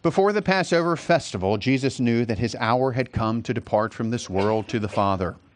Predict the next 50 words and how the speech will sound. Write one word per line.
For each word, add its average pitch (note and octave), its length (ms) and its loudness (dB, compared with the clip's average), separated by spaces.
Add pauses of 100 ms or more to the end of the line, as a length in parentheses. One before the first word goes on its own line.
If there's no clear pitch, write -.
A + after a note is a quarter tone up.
(540)
Having A2 260 0
loved A#2+ 240 0
his C3 160 -2
own A#2+ 320 0
who A2+ 80 -4
were A2+ 140 0
in A#2 80 -2
the C3+ 80 -2
world, G2 420 -4 (400)
he B2+ 140 -2
loved G#2+ 220 -2
them G#2 120 -4
to G#2 140 -4
the G#2 180 -2
end. E2+ 260 -4 (1040)
Now, B2+ 80 2
when B2+ 140 0
it B2 60 -4
was G#2+ 160 -8
time B2+ 340 -2
for B2+ 100 -8
supper, A#2+ 520 -2
the G#2 120 -4
devil A2 380 0
had A2 140 -2
already A2+ 280 0
put B2 220 -4
it A#2 140 -4
into A2+ 180 -4
the G#2+ 120 0
heart A#2 260 0
of G#2 100 -8
Judas, A2 480 -6 (240)
Simon B2+ 380 0
Iscariot's B2 540 -2
son, A#2+ 320 -2
to A#2+ 100 -10
betray A#2 340 -2
him. E2+ 320 -10 (680)
Jesus B2+ 360 0
knew B2 260 2
that B2 160 -4
the A#2 60 -4
Father B2 400 0
had A#2 120 -4
given B2 280 -2
everything B2+ 540 -2
into B2 180 -4
his A#2+ 100 -6
hands, - 600 -8